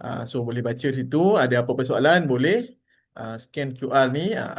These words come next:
akan direct ke saya punya Telegram. Okey. Ah, untuk buka akaun, ah, dengan saya akan, ah, dapat masuk grup Telegram support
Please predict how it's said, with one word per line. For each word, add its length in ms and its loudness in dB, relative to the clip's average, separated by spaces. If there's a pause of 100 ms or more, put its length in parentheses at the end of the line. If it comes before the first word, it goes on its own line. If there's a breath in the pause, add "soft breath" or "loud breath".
(140)
akan 160 -2
direct 480 -2
ke 160 0
saya 160 -2
punya 240 -2
Telegram. 400 0 (480)
Okey. 240 -2 (1400 loud breath)
Ah, 240 -10
untuk 240 2
buka 220 4
akaun, 640 2 (320 loud breath)
ah, 480 -6
dengan 320 -4
saya 480 2
akan, 280 0 (760)
ah, 240 -12
dapat 400 -4
masuk 560 0
grup 320 -2 (160)
Telegram 480 0
support 560 2